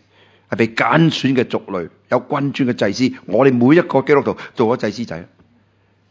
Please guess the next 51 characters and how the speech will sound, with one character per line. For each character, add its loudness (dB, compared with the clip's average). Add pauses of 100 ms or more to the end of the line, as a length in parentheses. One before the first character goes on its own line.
(160)
咁 2
樣 4
就 4
relate 6
到 2 (120)
喺 0
天 -2
上 2
敬 0
拜 0
嗰 4
時 0
候， 2
嗰 0
二 -2
十 -10
四 2
位 2
長 0
老 0
係 0
邊 2
個？ -2 (720)
今 0
日 2
唔 2
係 -2
講 -4
呢 -2
個 -
題 -8
目。 -16 (2000)
新 4
約 6
教 4
會 6
已 6
經 2
從 0
以 -2
色 2
列 2
嘅 0
手 2
裏 0
面 -4
接 -10
管 -6
咗 -2
神 -10
嘅 -16